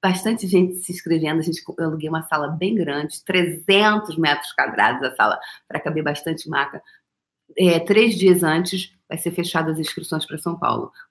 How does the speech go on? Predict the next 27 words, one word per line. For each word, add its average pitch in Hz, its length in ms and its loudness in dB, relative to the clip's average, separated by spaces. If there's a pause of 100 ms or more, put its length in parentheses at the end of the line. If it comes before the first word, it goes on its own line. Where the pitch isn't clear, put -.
Por - 220 -8
quê? - 340 -4 (180)
Porque, 240 580 -2 (320)
né, 233 440 -2
tem 202 240 4
cento 233 360 0
e 233 60 4
vinte 202 280 2
pessoas 202 320 6
inscritas, 277 640 0
setenta 240 420 2
pagam. 135 580 4 (560)
É, 196 120 6 (100)
aí 214 180 6
você 226 160 0
espera 220 320 4
o - 40 -2
quê? 202 80 2
Você 180 100 2
espera 175 420 0
cento 180 180 2
e 185 40 0
vinte 311 220 2
ou 285 100 -2
você 285 100 -2
espera 233 280 0
setenta? 160 600 -2